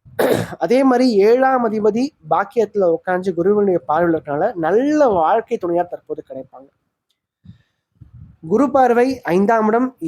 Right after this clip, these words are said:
ஏழாம் இடம், ஒன்பதாம் இடத்துல இருக்கனால திருமணம் சார்ந்த விஷயங்கள், சுபகாரியங்கள் வாழ்க்கையில நடக்கும். மங்களகரமான நிகழ்ச்சிகள் வாழ்க்கையில நடக்கும். மனதிற்கு பிடித்த இனிமையான சில நிகழ்வுகள் கண்டிப்பாக உண்டு.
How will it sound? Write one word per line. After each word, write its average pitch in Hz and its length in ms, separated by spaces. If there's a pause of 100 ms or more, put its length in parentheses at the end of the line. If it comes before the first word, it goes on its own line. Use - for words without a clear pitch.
(140)
ஏழாம் 208 400
இடம், 226 240
ஒன்பதாம் 196 400
இடத்துல 180 240
இருக்கனால 165 400
திருமணம் 254 540
சார்ந்த 185 600
விஷயங்கள், 165 520 (100)
சுபகாரியங்கள் 180 920 (160)
வாழ்க்கையில 156 420
நடக்கும். 151 420 (140)
மங்களகரமான 196 880
நிகழ்ச்சிகள் 170 560 (120)
வாழ்க்கையில 160 420
நடக்கும். 147 420 (480)
மனதிற்கு 214 540
பிடித்த 196 340 (240)
இனிமையான 202 640
சில 156 240
நிகழ்வுகள் 160 460
கண்டிப்பாக 151 520
உண்டு. 151 320